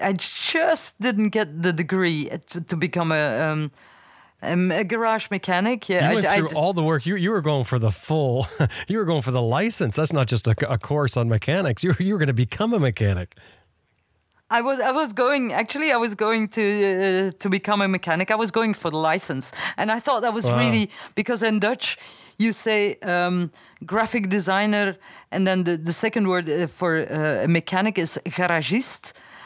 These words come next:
Speaker 1: So I had this idea of having a card, like a, a visiting card, grafisch ontwerp garagist.
Speaker 2: <laughs>
Speaker 1: This is the idea <laughs> I had in my mind. Anyhow, so, um,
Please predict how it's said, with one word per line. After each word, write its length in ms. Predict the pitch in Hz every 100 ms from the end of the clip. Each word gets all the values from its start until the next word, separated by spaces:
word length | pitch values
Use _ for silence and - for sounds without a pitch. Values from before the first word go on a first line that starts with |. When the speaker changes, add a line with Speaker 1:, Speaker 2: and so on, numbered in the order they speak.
| -
Speaker 1:
So 220 | - 202
I 120 | 180
had 300 | 190 185 196
this 240 | 175 196 - 185
idea 500 | 180 160 208 185 165
of 100 | -
having 320 | 196 208 185
a 60 |
card, 500 | 170 - 180 175 170
like 220 | - 160 175
a, 320 | 151 170 -
a 60 |
visiting 440 | 156 175 220 233 220
card, 440 | - 226 247 - - - - - _ _ -
grafisch 720 | 175 - 180 214 220 233 -
ontwerp 540 | 185 185 160 202 214 -
garagist. 1000 | 170 - 175 175 165 135 151 - - - _ - -
Speaker 2:
<laughs> 320 | 143 - -
Speaker 1:
This 180 | 175 208
is 120 | 214
the 120 | - 165
idea 460 | 185 175 208 208 -
<laughs> 40 | 196 - - -
I 180 | 156 196
had 280 | 135 151 196
in 80 |
my 160 | 180 170
mind. 280 | 160 156 - - - -
Anyhow, 380 | 269 233 143 - - - -
so, 380 | - 262 233 220
um, 680 | 175 214 208 208 202 202